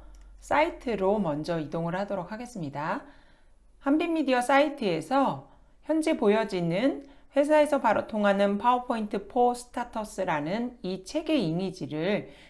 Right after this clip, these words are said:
캡처해서 파워포인트 화면인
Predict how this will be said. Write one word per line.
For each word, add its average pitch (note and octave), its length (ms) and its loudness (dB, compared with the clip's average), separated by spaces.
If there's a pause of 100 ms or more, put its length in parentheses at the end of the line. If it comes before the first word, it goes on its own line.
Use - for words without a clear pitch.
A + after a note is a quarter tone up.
캡처해서 A#3 960 4 (360)
파워포인트 D#4 680 6
화면인 F#3+ 720 0